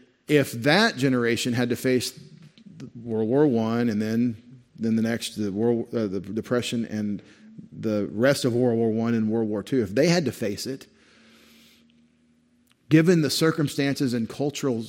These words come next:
you know, rot that existed then, I wonder how much more should we expect to face some seriously hard times. Here below, I can see in the news that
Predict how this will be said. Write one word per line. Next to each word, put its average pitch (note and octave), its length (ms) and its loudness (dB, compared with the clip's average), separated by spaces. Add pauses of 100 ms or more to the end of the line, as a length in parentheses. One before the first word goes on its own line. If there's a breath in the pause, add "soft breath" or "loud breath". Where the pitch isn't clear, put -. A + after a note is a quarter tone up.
(240)
you C3+ 180 -6
know, A2+ 140 -4 (560 soft breath)
rot C3 420 0
that B2+ 100 4
existed A2 640 -4
then, C#3+ 500 -4 (840 soft breath)
I A2 100 -2
wonder D3+ 280 4
how D3+ 120 0
much D#3 240 0
more D3 260 4
should B2+ 240 -2
we C#3 140 8
expect E3 520 -4
to C3 60 -2
face C3+ 360 -2
some B2 180 -4
seriously B2 640 0
hard A2+ 480 -4 (420 soft breath)
times. F#2 680 -8 (1800 soft breath)
Here F#3 200 6
below, D#3+ 340 6
I D3 140 4
can C3+ 160 0
see C3+ 640 6
in B2+ 120 0
the B2 60 0
news A#2 600 0
that A2+ 260 -2